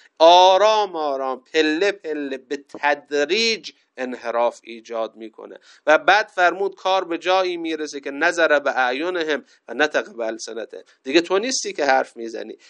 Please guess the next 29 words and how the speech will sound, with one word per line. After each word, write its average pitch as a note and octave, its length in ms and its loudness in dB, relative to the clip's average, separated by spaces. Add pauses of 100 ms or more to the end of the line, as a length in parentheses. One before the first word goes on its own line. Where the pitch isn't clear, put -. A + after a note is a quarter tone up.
شیطان F#3 800 0
با E3 180 6
زبان C#3 540 2
تو A#2+ 140 -10
حرف A#2 420 -4
می‌زند، A2 500 -12 (220)
شیطان F#3+ 720 0
با F#3+ 160 2
چشم D#3+ 480 -6
تو D3 180 -8
می‌بیند، A#2+ 720 -8 (160)
شیطان F#3 640 0
با G3 160 4
گوش F3 320 -6
تو D#3 240 -6
میشنود. B2 760 -6 (200)
این G3+ 160 -4
تو A3 240 -2
نیستی A#3+ 500 -4
که A3 160 -4
مینویسی، F3+ 920 -4 (200)
این F3+ 320 -6
دست F#3 460 -4
شیطان D#3 640 -4
است D3+ 240 -6
که B2+ 80 -14
داره A2+ 300 -8
مینویسه. G#2 680 -18 (260)
کی؟ G#3 460 2